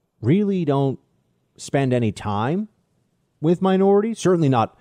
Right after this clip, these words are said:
I mean, maybe minorities who went to their, you know, went to their class in Har-, went to their, uh,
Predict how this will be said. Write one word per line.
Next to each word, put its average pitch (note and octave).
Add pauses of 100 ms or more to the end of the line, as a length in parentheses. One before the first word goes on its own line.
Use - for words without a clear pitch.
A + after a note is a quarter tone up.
(100)
I -
mean, C#3+ (100)
maybe A3
minorities D#3+
who C#3+
went C#3+
to C3
their, A#2 (300)
you C#3
know, A2+
went B2+
to C#3+
their B2+
class C3
in A2+
Har-, D#3
went B2+
to B2+
their, A2+
uh, G2+